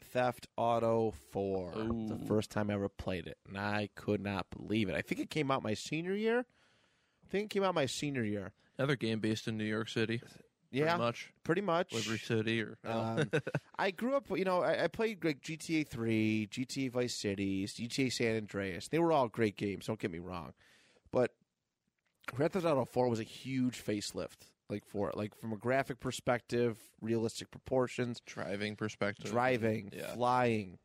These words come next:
Speaker 1: um, everything. Like, you can go up and shoot a hot dog stand and it blows up. And it's the <laughs> funniest thing.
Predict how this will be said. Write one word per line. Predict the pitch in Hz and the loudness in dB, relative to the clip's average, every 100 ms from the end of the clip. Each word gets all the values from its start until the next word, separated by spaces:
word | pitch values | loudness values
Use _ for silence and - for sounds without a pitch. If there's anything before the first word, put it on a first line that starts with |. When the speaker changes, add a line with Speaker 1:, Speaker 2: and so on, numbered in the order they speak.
| _ _ - | _ _ -12
Speaker 1:
um, | 95 98 92 90 76 _ _ _ _ _ _ _ _ _ _ - | -8 -8 -8 -12 -18 _ _ _ _ _ _ _ _ _ _ -6
everything. | 123 127 120 104 101 87 - | 0 2 2 0 -6 -8 -10
Like, | - 180 _ _ _ _ _ - | -8 -8 _ _ _ _ _ -8
you | 123 | -4
can | 143 | -2
go | 127 131 | 2 2
up | 131 | 2
and | 123 110 | -2 -2
shoot | - 127 | 2 2
a | 107 | 2
hot | 120 123 | 2 0
dog | - 107 98 | 0 -2 -2
stand | - 104 | -6 -6
and | 98 | -6
it | 98 | -6
blows | 104 104 104 | -2 -2 -2
up. | 104 - - | -4 -6 -8
And | 107 | -4
it's | 110 - | 0 2
the | 113 | 0
<laughs> | - - | -2 -2
funniest | 120 123 117 110 - | 0 2 0 0 0
thing. | 113 95 | -2 -2